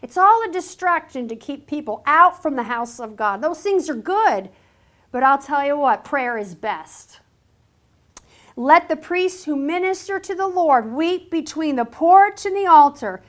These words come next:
Let them say, 'Spare your people, O Lord, and do not give your heritage to reproach, that the nations should rule over them.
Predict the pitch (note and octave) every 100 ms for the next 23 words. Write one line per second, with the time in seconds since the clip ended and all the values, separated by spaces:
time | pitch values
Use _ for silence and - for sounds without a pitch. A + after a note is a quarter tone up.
0 | _ _ C#4 E4 E4+ E4 E4 - D#4 B3
1 | - - D4 D#4+ F4 F4 F4 F4 E4+ D#4+
2 | D4 C4+ B3+ A#3+ A#3+ B3 C4 C4 - _
3 | - B3 A#3+ E4 F#4+ F#4 F4+ F4 D#4+ E4+
4 | C#4+ A3+ - D4+ D4+ D#4+ D#4 D4+ - D4
5 | C#4+ - D4 C#4+ C#4+ - _ C#4 C4 B3
6 | B3 C#4+ D#4+ - E4+ D#4 - A#3+ A3+ D4
7 | D#4 D#4 C4 C#4+ D4+ A#3+ C4+ C#4+ D4